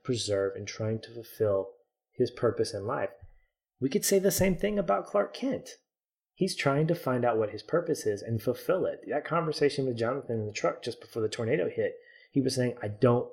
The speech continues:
want to do that. I want to help people. You know what I mean? I want to be what I'm supposed to be." Those two characters in some ways are parallel, although their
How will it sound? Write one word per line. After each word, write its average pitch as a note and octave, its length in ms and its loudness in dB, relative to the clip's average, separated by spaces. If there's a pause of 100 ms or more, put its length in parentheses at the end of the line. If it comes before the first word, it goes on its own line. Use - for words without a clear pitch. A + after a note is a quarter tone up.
want A2 320 -2
to - 100 -12
do A2+ 320 0
that. F2+ 260 -4
I G2 80 0
want G#2 300 -4
to - 60 -14
help - 360 -2
people. - 400 -8 (500)
You G#2+ 100 -4
know A#2 100 4
what D3 120 6
I D3 80 4
mean? D3 400 2 (680)
I A#2 60 -6
want A2+ 300 -4
to A#2 60 -10
be A#2+ 220 0
what A2 220 0
I'm A#2 180 -2
supposed D#3+ 400 2
to C#3+ 80 2
be." C#3+ 400 -4 (320)
Those C#3 320 4
two G3 200 0
characters D3 480 2
in G#2+ 100 2
some A#2+ 240 0
ways A#2+ 260 4
are A2 300 0
parallel, A2+ 680 0 (640)
although B2+ 300 8
their A2 320 4